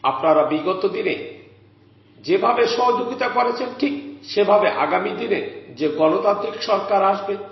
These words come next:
সেই সরকারকেও সহযোগিতা করবেন। সংগঠনের সভাপতি সাদিক মিয়ার সভাপতিত্বে অনুষ্ঠিত সভায় আরও উপস্থিত ছিলেন তারেক রহমানের সহধর্মিণী ডাক্তার জোবায়দা রহমান,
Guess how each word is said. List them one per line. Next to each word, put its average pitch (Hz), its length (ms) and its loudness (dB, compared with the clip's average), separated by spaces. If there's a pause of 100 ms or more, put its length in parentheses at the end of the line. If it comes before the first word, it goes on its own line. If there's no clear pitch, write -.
(240)
সেই 160 300 -6
সরকারকেও 160 560 0 (320)
সহযোগিতা 143 680 -4
করবেন। 120 380 -6 (1300)
সংগঠনের 165 720 0
সভাপতি 202 480 2 (120)
সাদিক 170 400 -2
মিয়ার 208 240 -2
সভাপতিত্বে - 760 -4 (760)
অনুষ্ঠিত 185 460 -2 (180)
সভায় 185 340 2 (480)
আরও 151 260 2
উপস্থিত 208 460 -4
ছিলেন 220 260 2 (360)
তারেক 151 340 0
রহমানের 202 460 -2
সহধর্মিণী 226 640 -2 (400)
ডাক্তার 151 380 -2
জোবায়দা 156 400 0
রহমান, 165 340 -2